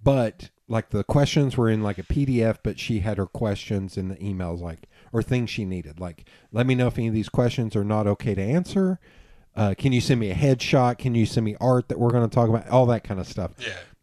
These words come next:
Speaker 1: But she said, "Are there any questions you're unwilling to answer?" I looked at, I was like, "I don't even have to look at your list. Ask me whatever the hell you
Speaker 2: Right,
Speaker 1: want.
Speaker 2: yeah.
Speaker 1: I'm
Speaker 2: Uh,
Speaker 1: not gonna hold back." So.
Speaker 2: Well, you know, I,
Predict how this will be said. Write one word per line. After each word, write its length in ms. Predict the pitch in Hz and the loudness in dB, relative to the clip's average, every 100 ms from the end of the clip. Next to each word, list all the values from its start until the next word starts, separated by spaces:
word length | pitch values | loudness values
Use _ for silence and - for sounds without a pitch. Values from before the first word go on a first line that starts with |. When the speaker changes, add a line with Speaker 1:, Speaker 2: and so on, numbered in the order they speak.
| - | 2
Speaker 1:
But 160 | 285 175 | 4 4
she 180 | - 165 | 4 4
said, 280 | 160 139 131 | 4 2 2
"Are 140 | 135 | 4
there 160 | 135 143 | 6 4
any 80 | 143 | 4
questions 460 | 170 143 - 127 | 2 2 2 2
you're 240 | 120 117 - | 6 6 6
unwilling 440 | 120 127 120 117 | 2 2 2 0
to 80 | 110 | -2
answer?" 300 | 107 117 - | -2 -2 0
I 20 | 107 | 0
looked 280 | 123 - | 2 0
at, 120 | 165 - | -4 -4
I 80 | 123 | -2
was 100 | 117 | -2
like, 140 | 117 - | -2 -4
"I 100 | 196 | 0
don't 180 | 208 143 | 2 2
even 120 | 123 | 2
have 140 | 110 107 | 0 0
to 60 | |
look 120 | 110 | -2
at 80 | - | 0
your 140 | 107 98 | -2 -2
list. 300 | 87 78 - _ _ - | -4 -10 -18 _ _ -6
Ask 220 | 208 - | -6 -2
me 100 | 123 | 0
whatever 280 | 107 101 92 | 2 0 -2
the 80 | 87 | -4
hell 180 | 98 87 | -6 -4
you 80 | 90 | -2
Speaker 2:
Right, 180 | 110 95 | 0 0
Speaker 1:
want. 100 | 95 | -2
Speaker 2:
yeah. 140 | 95 - - - - | -4 -8 -20 -16 -4
Speaker 1:
I'm 140 | 151 | 0
Speaker 2:
Uh, 40 | 139 | 2
Speaker 1:
not 200 | 139 113 | 2 2
gonna 220 | 113 92 | 0 2
hold 260 | 104 92 | 2 0
back." 400 | 82 90 73 - | -2 -6 -8 -12
So. 100 | - | -6
Speaker 2:
Well, 300 | 170 185 175 | -2 -2 -2
you 120 | 151 175 | -6 -4
know, 220 | 160 151 | -2 -2
I, 140 | 160 | -6